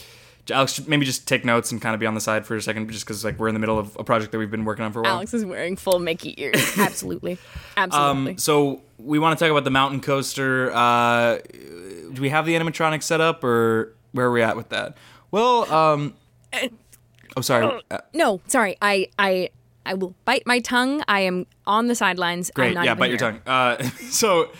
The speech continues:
Speaker 1: yeah, we, uh, boss, we have the, uh, we have the animatronics. Sh-, they were shipped, but because of the shelter in place orders, they were delayed. So they will be here in two weeks. So we are behind
Speaker 2: Hmm.
Speaker 1: schedule, but w-,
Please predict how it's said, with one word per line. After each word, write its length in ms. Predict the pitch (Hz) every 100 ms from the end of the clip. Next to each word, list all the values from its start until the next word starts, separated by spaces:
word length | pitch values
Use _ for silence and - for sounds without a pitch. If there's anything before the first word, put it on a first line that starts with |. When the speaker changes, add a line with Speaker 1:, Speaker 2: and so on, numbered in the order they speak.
| - - - - -
Speaker 1:
yeah, 220 | 160 170
we, 160 | 139 156
uh, 240 | 143 143 143
boss, 300 | 147 147 -
we 80 | 143
have 160 | 143
the, 180 | 135 127
uh, 220 | 117 113
we 80 | 120
have 120 | 143
the 60 | 156
animatronics. 600 | 147 135 131 127 - - _ -
Sh-, 200 | - - -
they 160 | - 131
were 120 | 131
shipped, 480 | 127 - 160 156 -
but 200 | 135 117
because 280 | 127 143 123
of 120 | 123
the 60 | 123
shelter 300 | 131 117 127
in 80 |
place 280 | 113 123 113
orders, 320 | 113 117 113
they 100 | 113
were 240 | 113 113 117
delayed. 580 | 117 113 113 113 110 104
So 80 |
they 80 | 117
will 120 | 117
be 140 | 117 117
here 120 | 117
in 80 | 110
two 300 | - 123 113
weeks. 240 | 120 135
So 80 | 127
we 80 | 120
are 120 | 131 131
behind 340 | 135 120 127 143
Speaker 2:
Hmm. 20 |
Speaker 1:
schedule, 300 | 254 233 220
but 140 | 143 135
w-, 200 | 123